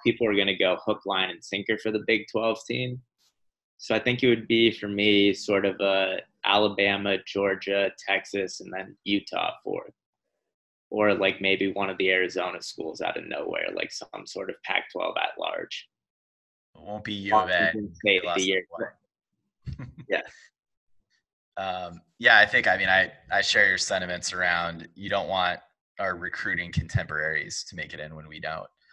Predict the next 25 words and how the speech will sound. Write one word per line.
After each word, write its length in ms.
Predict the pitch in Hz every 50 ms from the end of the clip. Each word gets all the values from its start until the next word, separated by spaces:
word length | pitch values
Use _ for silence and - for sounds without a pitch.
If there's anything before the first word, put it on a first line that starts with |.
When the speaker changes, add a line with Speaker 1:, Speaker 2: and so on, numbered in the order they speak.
| _ _ _ _ _ -
Speaker 2:
Um, 200 | 85 82 82 82
so 380 | - - 98 90 85 85 76 80 - _ _ _
fill 160 | - 101 95
in 60 | 92 90
the 80 | 85
blank 260 | 82 87 85 82 -
with 100 | - 82
who 160 | - - 87 82
those 220 | 85 85 82 85
are. 380 | 85 82 82 85 82 82 - _ _ _ _ -
I 40 | 85
think 180 | - - 82 90
you 60 | 82
guys 280 | 87 82 85 - 90 90
nailed 200 | 82 82 82 82
it. 160 | 80 80 - _ - - - - _ _ _ -
Um, 260 | 92 90 87 85 82 - -
I 120 | - 117
think 180 | - 202 170 - _ _ _ _ -
Texas 380 | - 113 104 - - 101 - 98
A 40 |
and 120 | 90 87 87
M 100 | 87 95
making 300 | 104 107 - - 127 131
it 220 | 135 135 131 131